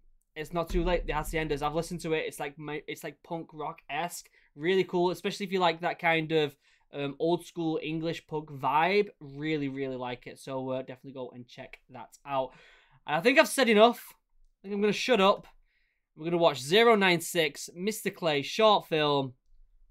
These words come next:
Let's get into it. I tell you what, before we actually get started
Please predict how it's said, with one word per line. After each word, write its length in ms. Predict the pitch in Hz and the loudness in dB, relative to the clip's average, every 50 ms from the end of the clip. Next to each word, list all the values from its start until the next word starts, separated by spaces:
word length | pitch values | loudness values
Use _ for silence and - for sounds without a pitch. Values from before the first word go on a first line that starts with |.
| _ _ | _ _
Let's 300 | 147 156 160 - - - | -8 -8 -6 -8 -10 -10
get 280 | - - 143 139 - - | -8 -6 -6 -6 -6 -6
into 380 | 139 139 131 - 135 123 127 | -8 -8 -8 -10 -10 -10 -10
it. 140 | 120 120 - - - - - - - - - - - - - - - - - - - - - - - - - - - - - - - - - - - - - - - - _ _ - - - _ _ _ _ _ _ _ _ _ - - - - | -12 -12 -14 -16 -18 -14 -12 -10 -8 -8 -8 -10 -10 -8 -4 -4 -4 -4 -6 -8 -10 -10 -10 -10 -12 -14 -14 -14 -14 -16 -16 -18 -18 -18 -18 -20 -20 -20 -20 -20 -20 -20 _ _ -20 -20 -20 _ _ _ _ _ _ _ _ _ -20 -20 -16 -12
I 40 | 180 | -2
tell 140 | 180 - 294 | 2 4 6
you 80 | - 285 | 8 8
what, 140 | 254 - 180 | 8 8 6
before 220 | 208 - 302 302 | 4 0 2 6
we 120 | 269 247 | 6 6
actually 220 | 226 185 - - 196 | 6 6 4 0 -2
get 140 | 180 185 175 | -2 -2 0
started 540 | - 214 202 202 190 190 - 143 147 170 | 2 4 6 6 6 4 2 -2 -4 -4